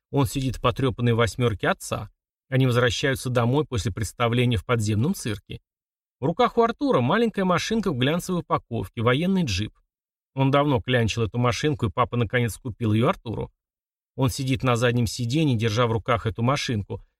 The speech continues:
Его трусы и шорты мокрые от мочи, а на бледном лице маска непередаваемого ужаса. Гибель бедного кролика еще долго будет преследовать его. «Прошло пятнадцать лет, и я снова сижу в машине отца», словно в дреме подумал Артур.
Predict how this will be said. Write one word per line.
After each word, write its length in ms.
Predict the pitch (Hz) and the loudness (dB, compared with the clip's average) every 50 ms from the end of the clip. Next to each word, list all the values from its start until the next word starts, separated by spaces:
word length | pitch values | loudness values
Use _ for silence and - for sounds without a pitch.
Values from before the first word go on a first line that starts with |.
| _ _ _ | _ _ _
Его 200 | - 165 220 233 | -2 2 2 2
трусы 400 | - 220 220 202 - - 247 233 | 2 0 -2 -2 -2 -4 -2 -2
и 40 | 185 | -2
шорты 360 | - - 233 226 190 - 160 | -2 0 -2 -2 -2 0 0
мокрые 380 | 160 160 190 185 - 165 165 151 | 0 0 0 0 0 0 0 0
от 100 | - 147 | 0 0
мочи, 500 | 147 143 131 - - - 117 113 104 - | 0 0 0 -2 -4 -4 -4 -4 -6 -4
а 120 | - 131 | -2 0
на 100 | 135 131 127 | 0 2 2
бледном 380 | 127 131 135 123 120 123 120 | 2 2 2 2 2 2 2
лице 340 | 120 123 113 - - 175 170 | 2 0 0 -2 -4 -2 0
маска 380 | 139 120 123 139 131 - - 127 | 2 2 2 0 0 -2 -2 -2
непередаваемого 760 | 123 101 - 113 110 104 113 110 110 110 107 113 131 151 175 | -2 -2 -2 -2 0 2 2 2 2 2 2 2 2 2 2
ужаса. 500 | 208 226 160 101 104 - - - 113 - _ _ _ _ _ _ _ _ _ _ _ | 0 0 0 -2 -2 -4 -6 -10 -10 -12 _ _ _ _ _ _ _ _ _ _ _
Гибель 360 | - 110 127 135 131 123 117 | -6 0 0 2 2 2 2
бедного 400 | 113 113 123 117 110 120 120 110 | 2 2 2 2 2 2 2 0
кролика 400 | 98 - 127 139 143 135 113 - | 0 0 2 2 2 2 0 -2
еще 200 | 120 - - - | -4 -4 -2 -4
долго 280 | 131 160 226 196 117 104 | -2 0 0 0 0 0
будет 220 | 117 113 104 - | 0 0 -2 -2
преследовать 640 | _ 117 123 - - 127 113 95 104 107 98 - - | _ -6 -6 -4 -2 -2 -2 -2 -2 -4 -4 -4 -2
его. 240 | 120 104 - - - _ _ _ _ _ _ _ _ _ _ _ _ _ _ _ _ _ _ _ _ _ _ | -2 -2 -2 -6 -10 _ _ _ _ _ _ _ _ _ _ _ _ _ _ _ _ _ _ _ _ _ _
«Прошло 300 | _ 117 - - - 240 | _ -6 -6 -4 -4 -8
пятнадцать 520 | - - 220 - - 226 214 - - 196 - | -10 -10 -14 -6 -4 -4 -4 -4 -6 -8 -6
лет, 300 | 214 214 202 143 - - _ _ _ _ | -4 -4 -2 -4 -4 -6 _ _ _ _
и 80 | - 120 | -4 0
я 100 | 127 120 | 0 0
снова 320 | - - 139 135 139 131 | 0 -2 -2 -2 -2 -2
сижу 300 | - - 131 117 131 135 | -2 -4 -4 -2 -2 0
в 20 | 127 | 2
машине 460 | 127 131 127 - - 151 143 151 160 | 2 0 0 0 -2 0 0 0 -2
отца», 340 | - - - - 185 120 98 | -2 -6 -6 -6 -4 -4 -6
словно 320 | - - 123 117 113 120 | -4 -4 -2 0 2 2
в 80 | 107 104 | 2 0
дреме 320 | 107 110 131 147 147 - | 2 2 2 2 0 -2
подумал 400 | - 117 110 104 113 104 101 110 | -2 -2 0 0 2 2 2 2
Артур. 360 | 131 165 - - - - - | 0 0 -2 -8 -10 -12 -12